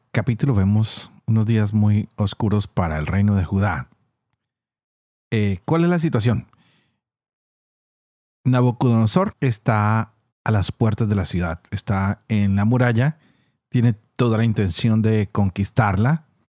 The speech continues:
¿Cuál va a ser el problema? Que esta vez va a ser destruida la ciudad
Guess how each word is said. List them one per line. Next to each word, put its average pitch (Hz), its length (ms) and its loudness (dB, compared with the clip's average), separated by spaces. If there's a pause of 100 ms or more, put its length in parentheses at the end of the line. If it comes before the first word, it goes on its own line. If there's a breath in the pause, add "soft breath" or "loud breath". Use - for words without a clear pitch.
(120)
¿Cuál 110 240 0
va 110 40 2
a - 20 0
ser 120 100 2
el 113 60 0
problema? 110 500 0
Que 110 80 -2
esta 107 220 0
vez 107 480 -2 (600)
va 101 120 0
a 101 60 0
ser 104 140 -2
destruida 104 340 0
la 101 40 0
ciudad 101 240 -2